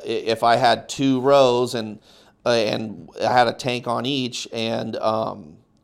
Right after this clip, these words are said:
on one tank I'd do, like, a m-, monoammonium phosphate, uh, or an ammonium phosphate, like, uh,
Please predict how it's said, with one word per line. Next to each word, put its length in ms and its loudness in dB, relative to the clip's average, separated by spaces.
on 240 2
one 260 2
tank 320 -4
I'd 220 -2
do, 180 -8
like, 220 -2
a 40 -6
m-, 280 -8
monoammonium 960 -4
phosphate, 640 -6
uh, 560 2
or 160 6
an 60 2
ammonium 540 0
phosphate, 640 0
like, 460 -4
uh, 460 -6